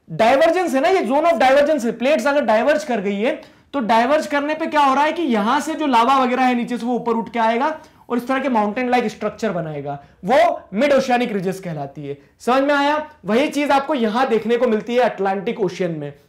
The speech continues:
ठीक है। जैसे मैंने क्या कहा है कि interconnected chain of mountain system within the ocean,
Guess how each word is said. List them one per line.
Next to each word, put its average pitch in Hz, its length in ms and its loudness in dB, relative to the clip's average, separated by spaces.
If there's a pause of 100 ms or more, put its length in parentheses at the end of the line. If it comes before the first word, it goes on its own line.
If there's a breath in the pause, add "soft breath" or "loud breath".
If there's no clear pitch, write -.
ठीक 214 100 -4
है। 277 120 4 (300 loud breath)
जैसे 202 160 -2
मैंने 262 140 2
क्या 269 180 2
कहा 269 220 0
है 285 100 2
कि 294 160 -2
interconnected 262 640 0
chain 262 260 0
of 269 180 0
mountain 220 440 0
system 247 300 0
within 247 200 -2
the 247 140 2
ocean, 220 360 0